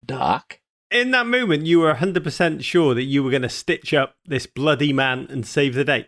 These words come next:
Speaker 1: Yeah, there was that. I was thinking, "Okay, I don't know what I'm gonna go into. It sounds awful." For a second there, I thought, "I'm in this. I've come this far." <laughs> Eventually, they said, "No, no, no, we, we, it's okay, but let's play a trick on Neil." And so Neil's in, on the table, and I walk in,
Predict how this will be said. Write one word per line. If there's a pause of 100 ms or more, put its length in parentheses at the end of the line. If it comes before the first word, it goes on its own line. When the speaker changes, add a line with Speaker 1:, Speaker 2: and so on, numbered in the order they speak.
Speaker 1:
Yeah,
there
was
that.
I
was
thinking,
"Okay,
I
don't
know
what
I'm
gonna
go
into.
It
sounds
awful."
For
a
second
there,
I
thought, (180)
"I'm
in
this.
I've
come
this
far."
<laughs>
Eventually,
they
said,
"No,
no,
no,
we,
we,
it's
okay,
but
let's
play
a
trick
on
Neil."
And
so (480)
Neil's
in,
on
the
table, (280)
and
I
walk
in,